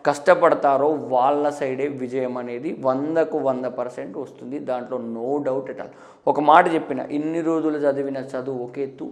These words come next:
ఇప్పుడు చదివే చదువు ఒక ఎత్తు. ప్రతి ఒక్కరు చదివిందంతా కూడా మైండ్లో ఎప్పటికీ నిక్షిప్తం కాదు. Number of times రివిజన్ చేసినప్పుడు మాత్రమే నిక్షిప్తం అవుతుంది.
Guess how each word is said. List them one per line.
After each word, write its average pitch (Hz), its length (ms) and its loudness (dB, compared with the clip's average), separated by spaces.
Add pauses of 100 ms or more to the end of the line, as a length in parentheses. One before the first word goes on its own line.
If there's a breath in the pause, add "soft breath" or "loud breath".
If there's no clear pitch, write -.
ఇప్పుడు 156 360 -8
చదివే 131 360 -2
చదువు 131 460 -6
ఒక 123 160 -12
ఎత్తు. 127 300 -10 (540 loud breath)
ప్రతి 170 260 -4
ఒక్కరు 226 560 6
చదివిందంతా 196 1040 4
కూడా 190 360 4
మైండ్లో 180 500 0
ఎప్పటికీ 180 600 0
నిక్షిప్తం 160 600 -4
కాదు. 135 300 0
Number 156 460 2 (120)
of - 240 2
times 214 200 -2
రివిజన్ 170 420 0
చేసినప్పుడు 160 440 -4
మాత్రమే 151 720 2
నిక్షిప్తం 156 680 0
అవుతుంది. 139 520 2